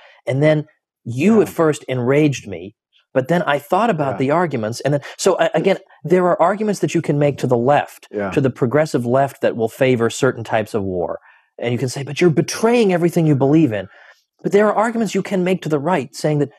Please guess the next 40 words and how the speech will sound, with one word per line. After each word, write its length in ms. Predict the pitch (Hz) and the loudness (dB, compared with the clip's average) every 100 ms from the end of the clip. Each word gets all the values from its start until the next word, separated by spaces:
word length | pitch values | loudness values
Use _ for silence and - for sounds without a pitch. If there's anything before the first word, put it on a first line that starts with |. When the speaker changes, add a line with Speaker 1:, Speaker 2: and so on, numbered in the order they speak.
| _ | _
Speaker 1:
you're 300 | - 131 233 233 | -2 2 4 2
betraying 440 | 175 - 156 151 | -2 -4 -2 -2
things 320 | 156 147 143 | -2 -2 -2
too 300 | - 247 - | -2 2 2
that 180 | 113 - | 0 2
you 120 | - | 2
believe 360 | - 120 101 92 | 4 2 -2 -4
in. 140 | 92 | -8
Speaker 2:
Yeah. 140 | 92 85 _ _ _ _ _ _ | -10 -16 _ _ _ _ _ _
Speaker 1:
And 200 | 156 160 - | 0 0 -2
th-, 140 | 147 - - | -8 -12 -8
you 220 | 139 165 | 0 2
can 240 | - 180 | 2 2
win 200 | 160 185 | 4 4
them 120 | 202 180 | 4 2
over. 280 | 214 196 - - | 0 -4 -10 0
Speaker 2:
There 140 | 147 | 4
is 140 | 196 202 | 4 2
a 60 | |
conscious, 600 | 202 175 175 - 135 - - - | -2 -2 -2 -4 -14 -16 -20 -8
consciousness 640 | - 139 131 - 110 - | -4 -4 -4 -6 -8 0
raising 380 | 107 104 95 82 | 2 2 0 -10
that 140 | 71 | -12
takes 260 | - 95 - | -12 -14 -14
place. 400 | - - - - _ - | -16 -14 -16 -20 _ 2
Speaker 1:
Yeah, 200 | 190 117 | 4 6
Speaker 2:
Probably 200 | 208 302 | 6 4
Speaker 1:
they 60 | |
Speaker 2:
more 220 | 262 220 | 6 4
Speaker 1:
yeah. 60 | 214 | 2
Speaker 2:
so 220 | - 208 | 0 -2
in 120 | 175 | -2
this 200 | 156 190 | -2 -4
case 280 | - 151 135 | -6 -8 -8
than 160 | - 139 | -4 -2
even 180 | 147 151 | -2 -2
in 120 | 135 | -6
economics. 720 | 135 135 147 220 - _ - - | -6 -8 -10 -12 -16 _ -12 -2
Speaker 1:
Yeah, 180 | 113 | 2
Speaker 2:
Where 100 | 104 | 0